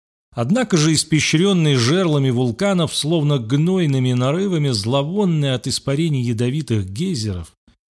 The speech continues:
чёрный от разъедающей пыли, мёртвый материк не был необитаем.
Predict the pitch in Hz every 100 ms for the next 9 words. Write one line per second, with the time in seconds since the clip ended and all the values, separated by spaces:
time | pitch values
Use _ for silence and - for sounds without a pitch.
0 | _ - 190 220 175 120 107 110 117 107
1 | 123 147 170 123 - 120 110 202 208 151
2 | 95 85 _ _ _ _ _ _ - 165
3 | 233 202 185 185 180 175 180 208 185 160
4 | 208 185 180 170 170 160 156 151 117 92
5 | 80 82